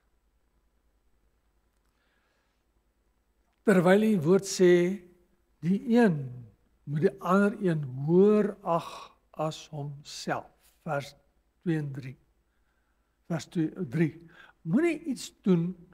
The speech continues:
uit selfsug of uit ydelle eer nie, maar in nederigheid moet die een die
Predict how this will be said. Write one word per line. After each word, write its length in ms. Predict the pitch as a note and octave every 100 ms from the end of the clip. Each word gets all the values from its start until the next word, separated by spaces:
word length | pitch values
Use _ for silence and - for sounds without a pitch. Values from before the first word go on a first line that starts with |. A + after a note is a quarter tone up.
| _ _ _ _ _ _ _
uit 160 | F3+ -
selfsug 720 | - A3 G#3+ - - G#3+ -
of 340 | - F3 E3+
uit 240 | - E3 -
ydelle 420 | F3+ F#3+ F#3 E3 -
eer 240 | A3 A#3
nie, 240 | F#3 D#3+ A#3 - _ _ _ -
maar 300 | F3+ A3 - -
in 220 | F#3+ C#3 G#2+ G#2+ A#2
nederigheid 840 | F#3 B3+ C4+ A3+ F#3+ - D#3+ A#2+ - _ _ _ _
moet 200 | D#3+ F3
die 80 | G3+ G#3
een 260 | A3+ A#3+
die 100 | G#3+